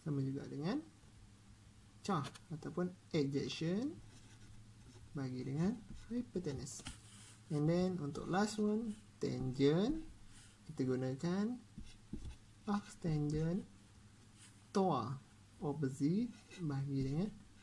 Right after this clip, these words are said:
adjacent. Okey, ini principle untuk trigonometri. Alright. So, sekarang macam mana kita nak dapatkan satu nilai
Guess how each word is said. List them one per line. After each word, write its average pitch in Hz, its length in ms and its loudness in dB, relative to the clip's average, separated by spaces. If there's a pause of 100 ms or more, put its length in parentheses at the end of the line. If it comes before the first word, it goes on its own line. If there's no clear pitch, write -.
(680)
adjacent. 131 640 2 (460)
Okey, 208 160 6 (280)
ini 170 240 4 (240)
principle 185 800 2
untuk 135 560 0 (560)
trigonometri. 123 800 2 (160)
Alright. 139 240 0 (1500)
So, 226 160 4
sekarang 202 320 8
macam 185 200 4
mana 180 120 6
kita 147 160 -4
nak 135 240 0
dapatkan 190 640 2
satu 208 720 0 (380)
nilai 147 720 4